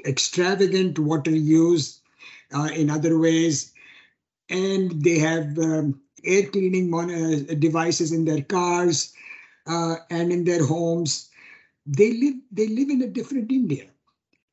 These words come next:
And they, yes, they b-, will buy four hundred dollar Adidas shoes.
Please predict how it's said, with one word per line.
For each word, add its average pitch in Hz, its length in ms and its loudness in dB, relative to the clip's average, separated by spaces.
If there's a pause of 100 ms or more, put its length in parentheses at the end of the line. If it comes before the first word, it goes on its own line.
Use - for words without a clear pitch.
(200)
And 175 320 -6
they, 202 480 2 (180)
yes, 190 440 -4
they 156 240 -6
b-, 151 140 -6
will 170 240 -2
buy 165 220 -2
four 185 200 -4
hundred 175 260 -4
dollar 165 240 -2
Adidas 156 500 -4
shoes. - 560 -2